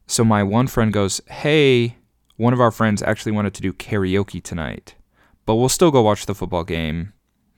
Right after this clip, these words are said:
but we're thinking of doing karaoke," which was kind of out of left field,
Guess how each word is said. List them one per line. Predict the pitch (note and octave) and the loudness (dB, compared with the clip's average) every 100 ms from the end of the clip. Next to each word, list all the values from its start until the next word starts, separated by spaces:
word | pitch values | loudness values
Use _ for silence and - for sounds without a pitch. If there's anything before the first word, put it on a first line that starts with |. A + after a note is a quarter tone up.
| _ _ _ _ - | _ _ _ _ -2
but | G#2 | 0
we're | G2 G#2+ | 2 2
thinking | G#2+ C3+ B2 | 2 0 2
of | G#2+ | 2
doing | G2 F2 | 0 -4
karaoke," | - E2 C#2 C#2 - - _ _ - - - | -4 -4 -4 -8 -10 -14 _ _ -20 -12 -2
which | B2 | 2
was | C#3 A2 - | 2 0 -4
kind | - E3+ | -4 -2
of | F#4 - | -2 -2
out | A#2+ B2+ | 2 2
of | A2 | 2
left | G#2 G2 | 0 -2
field, | - G2+ F#2+ F2+ | -2 -2 0 -2